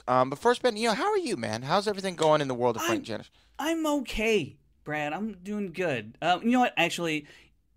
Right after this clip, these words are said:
Speaker 2: this week's been kinda rough. Kinda rough. Uh, it, but, like, in a good
Speaker 1: You
Speaker 2: and
Speaker 1: cut
Speaker 2: a bad
Speaker 1: yourself
Speaker 2: way.
Speaker 1: shaving again?
Speaker 2: No.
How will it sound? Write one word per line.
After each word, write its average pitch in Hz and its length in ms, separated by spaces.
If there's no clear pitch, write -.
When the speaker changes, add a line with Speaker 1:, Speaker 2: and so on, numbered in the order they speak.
Speaker 2:
this 339 140
week's 311 180
been 175 360
kinda 202 500
rough. 113 440
Kinda 143 260
rough. 117 400
Uh, 135 260
it, 190 180
but, 196 100
like, 185 180
in 170 80
a - 20
good 156 300
Speaker 1:
You 135 60
Speaker 2:
and 139 100
Speaker 1:
cut 160 80
Speaker 2:
a 156 60
bad - 20
Speaker 1:
yourself 147 300
Speaker 2:
way. 160 40
Speaker 1:
shaving 135 300
again? 139 320
Speaker 2:
No. 127 540